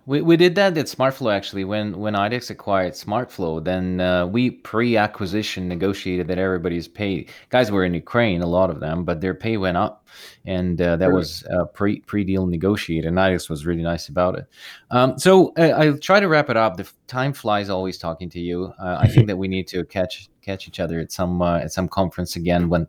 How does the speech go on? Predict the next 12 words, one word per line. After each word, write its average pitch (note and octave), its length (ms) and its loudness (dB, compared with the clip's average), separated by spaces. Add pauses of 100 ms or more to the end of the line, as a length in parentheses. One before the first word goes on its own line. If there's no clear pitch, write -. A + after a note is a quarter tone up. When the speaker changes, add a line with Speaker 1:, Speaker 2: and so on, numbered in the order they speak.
Speaker 1:
it - 160 -8
will E2+ 120 -6
happen. F2 460 0 (380)
<laughs> A3+ 420 4
But D3+ 400 4 (400)
so G#3+ 280 6
let's F3+ 440 2
say F#3 220 2
we C#3+ 140 2
bought C3+ 320 2
a C#3 40 0
practice - 840 -4